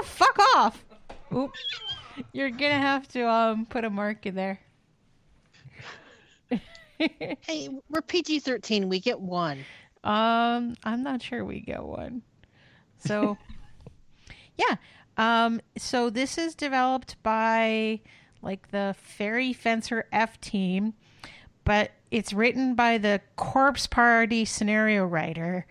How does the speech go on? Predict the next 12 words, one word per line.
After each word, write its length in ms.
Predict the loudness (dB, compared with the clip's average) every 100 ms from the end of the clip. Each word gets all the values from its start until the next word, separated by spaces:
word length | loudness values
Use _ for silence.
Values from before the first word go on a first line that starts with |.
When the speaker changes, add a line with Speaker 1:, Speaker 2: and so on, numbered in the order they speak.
| -20 -20 -20 -2
Speaker 1:
and 200 | 0 0 2
all 260 | 4 6
of 100 | 4
the 140 | 2 2
art 300 | 4 4 4 0
is 260 | 0 0
done 320 | 2 2 4
by 240 | 4 4 4
the 140 | 2
Mary 640 | 2 0 2 2 2 2 0
Skelter 840 | -2 -4 -2 2 2 2 -2 -2
person. 640 | -2 -4 -6 -6 -8 -8